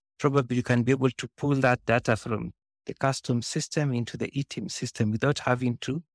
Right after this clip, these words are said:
manually enter, because that, of course, then you'll have to enter it in your accounting system for your normal accounting purposes, then enter it again into the E tims system. So every time you sell on this side, you sell on this other side. So that can create a lot of double work.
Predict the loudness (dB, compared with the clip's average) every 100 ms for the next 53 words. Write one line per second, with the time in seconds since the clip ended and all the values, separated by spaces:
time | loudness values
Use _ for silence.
0 | -2 2 4 4 2 -2 0 0 0 -6
1 | -8 0 2 4 4 2 -4 0 2 2
2 | 0 0 4 4 4 2 2 2 2 0
3 | 2 4 4 4 2 2 -2 -4 -6 -2
4 | -2 -2 -8 _ 0 2 4 4 4 2
5 | 0 -2 -2 -2 -8 -8 -6 -4 -4 -6
6 | -12 _ -2 0 0 0 0 0 0 -2
7 | 0 0 2 0 -2 -8 -10 _ _ _
8 | -4 0 0 0 -2 -2 0 0 -2 _
9 | _ -16 -4 0 2 2 4 4 4 2
10 | 2 4 2 0 -2 0 0 0 -4 0
11 | 2 2 0 -2 -4 0 0 0 -4 -4
12 | -4 -8 _ _ -8 0 0 0 0 -2
13 | -2 -2 -2 2 2 2 -2 -6 0 0
14 | 2 -2 -4 -8